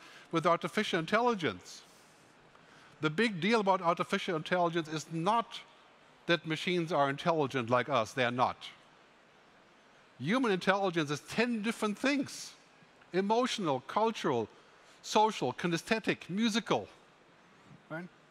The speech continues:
Machines don't have any of that, but they have endless computing.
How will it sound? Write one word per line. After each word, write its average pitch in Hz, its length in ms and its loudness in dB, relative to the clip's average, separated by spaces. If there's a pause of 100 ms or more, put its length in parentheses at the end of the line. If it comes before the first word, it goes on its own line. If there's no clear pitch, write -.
(320)
Machines 254 320 0
don't 151 180 0
have 156 220 2
any 311 160 -2
of 202 140 -2
that, 110 200 0 (960)
but 135 160 -2
they 147 80 0
have 151 180 0
endless 151 380 -6
computing. 113 440 -4